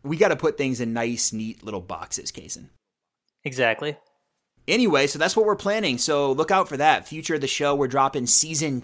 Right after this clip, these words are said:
Speaker 1: two first week of July, and we're dropping our brand new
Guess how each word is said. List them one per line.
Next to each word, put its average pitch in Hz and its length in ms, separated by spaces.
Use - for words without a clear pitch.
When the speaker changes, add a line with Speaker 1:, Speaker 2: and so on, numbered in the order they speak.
Speaker 1:
two 120 540
first 143 440
week 147 200
of 123 120
July, 123 640
and 117 100
we're 127 140
dropping 120 580
our 107 240
brand 117 640
new 110 440